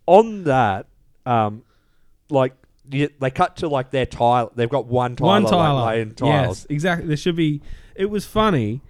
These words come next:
Speaker 2: like, in week one where they show, well, week one or week two,
Speaker 1: Yeah.
Speaker 2: where they showed, like,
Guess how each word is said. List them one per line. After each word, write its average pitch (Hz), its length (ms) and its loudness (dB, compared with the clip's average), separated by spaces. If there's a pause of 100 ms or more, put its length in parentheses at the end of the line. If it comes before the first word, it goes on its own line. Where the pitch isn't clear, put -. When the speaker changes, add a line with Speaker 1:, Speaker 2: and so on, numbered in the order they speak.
(340)
Speaker 2:
like, 139 300 0
in 160 220 0
week 160 280 -2
one 151 380 0
where 127 120 0
they 123 140 -2
show, 139 320 -4
well, 123 240 -8
week 135 280 -4
one 123 240 -4
or 104 260 -4
week 110 260 -8
two, 107 320 -6
Speaker 1:
Yeah. 107 260 2 (100)
Speaker 2:
where 143 140 2
they 139 140 0
showed, 143 400 0
like, 117 360 -4